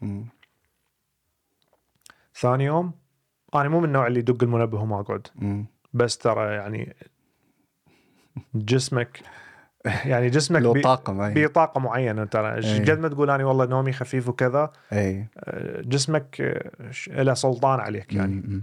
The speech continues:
Speaker 2: زين؟ فدق المنبه خمس مرات، يمكن دق المنبه. ود-، وقمت على المرة الخامسة يعني.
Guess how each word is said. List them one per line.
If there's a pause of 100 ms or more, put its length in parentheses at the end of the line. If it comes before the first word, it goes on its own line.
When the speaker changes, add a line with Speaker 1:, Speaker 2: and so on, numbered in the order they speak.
(140)
Speaker 2:
زين؟ (640)
فدق
المنبه
خمس
مرات،
يمكن
دق
المنبه. (1800)
ود-، (460)
وقمت
على
المرة
الخامسة
يعني.